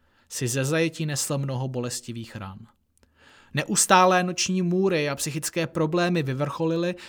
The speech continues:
když Zamperini jednoho dne škrtil ve snu svého trýznitele ze zajateckého tábora a když se probudil, klečel s páskem nad již přidušenou těhotnou manželkou.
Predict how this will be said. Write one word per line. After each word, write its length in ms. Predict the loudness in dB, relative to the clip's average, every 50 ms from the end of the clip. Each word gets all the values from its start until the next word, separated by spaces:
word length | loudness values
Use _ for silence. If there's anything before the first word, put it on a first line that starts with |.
| -8 -4
když 220 | -2 0 2 2
Zamperini 560 | 4 4 2 4 4 2 4 4 4 4 4
jednoho 460 | 4 4 4 2 2 2 2 2 2 2
dne 380 | 0 -2 -2 -2 -2 -4 -6 -10 -8
škrtil 880 | -6 -4 -4 -2 0 0 0 0 0 -2 -2 0 0 0 -2 -4 -6 -10 -14 _ _ _ _
ve 220 | -12 -4 -2 0 0
snu 420 | 0 0 -2 -2 -2 -4 -4 -6 -8
svého 480 | -8 -6 -4 -2 0 0 0 -2 -4
trýznitele 800 | -4 -6 -6 -4 -4 -4 -4 -6 -6 -6 -6 -6 -4 -4 -4 -4
ze 160 | -4 -4 -4
zajateckého 800 | -4 -4 -4 -4 -4 -6 -6 -8 -8 -8 -6 -6 -4 -4 -4 -4
tábora 600 | -4 -4 -4 -4 -2 -2 -4 -4 -4 -4 -6 -10 -14 _ _ _ _ _ _ _ _ _ _ _ _ _ _ -10
a 40 |
když 140 | -6 -4 -2
se 140 | -2 -2 -4
probudil, 760 | -4 -6 -6 -4 -4 -4 -4 -2 -2 -2 -2 -2 -4 -8 -12 _ _ _ _ _ _ _ _ _ _ _ _ _ _ _ _ _ _ _
klečel 320 | -4 -4 -2 0 2 2 2
s 120 | 2 0
páskem 680 | 0 2 2 2 2 0 -2 -4 -4 -4 -4 -4 -4 -2
nad 220 | -4 -4 -4 -4 -4
již 220 | -4 -4 -4 -6
přidušenou 840 | -8 -10 -10 -8 -8 -6 -6 -4 -4 -4 -4 -4 -4 -4 -6 -6 -10
těhotnou 760 | -10 -8 -6 -6 -6 -6 -8 -8 -10 -8 -8 -8 -8 -10 -12 -14 _ -12
manželkou. 720 | -10 -10 -8 -8 -10 -10 -12 -12 -14 -16 -20 -20 -20 -20